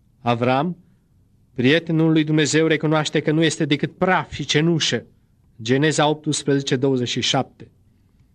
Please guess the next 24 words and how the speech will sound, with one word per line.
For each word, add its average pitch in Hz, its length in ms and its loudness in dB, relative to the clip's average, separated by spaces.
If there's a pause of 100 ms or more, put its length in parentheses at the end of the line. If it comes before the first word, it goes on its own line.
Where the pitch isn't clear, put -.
(160)
Iov, 165 580 0 (600)
omul 196 360 2
suferințelor, 170 920 0 (680)
care 123 200 0
la 139 140 2
începutul 165 540 0
necazurilor 170 880 2
sale 185 460 0
se 180 240 0
justifica 156 640 0
în 196 120 0
fața 156 260 0
lui 143 100 0
Dumnezeu, 147 560 0 (800)
ajunge 143 560 2
să 147 140 -4
se 151 160 -2
scârbească 143 800 -2
de 123 120 0
sine 135 400 -2 (580)
și - 180 -2
să 147 220 0
se 143 200 0
pocăiască 143 840 -2